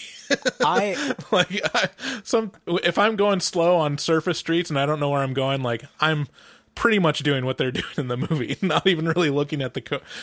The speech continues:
Speaker 1: at the road. And then also it, it talks about the, using the proximity sensors on
Speaker 2: Yeah.
Speaker 1: modern vehicles to,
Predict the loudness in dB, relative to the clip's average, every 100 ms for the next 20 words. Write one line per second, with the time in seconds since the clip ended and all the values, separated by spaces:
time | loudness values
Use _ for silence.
0 | -6 -4 0 2 2 -2 -8 -4 4 6
1 | 8 6 6 6 4 4 2 2 -2 -4
2 | -4 -4 -4 0 0 0 0 -2 -4 -6
3 | -6 0 0 0 -2 -2 0 -2 0 0
4 | 0 -2 -2 -2 -4 -6 -6 -4 -6 -6
5 | -6 -4 -2 -2 -2 -4 -4 -4 -8 -6
6 | -4 -4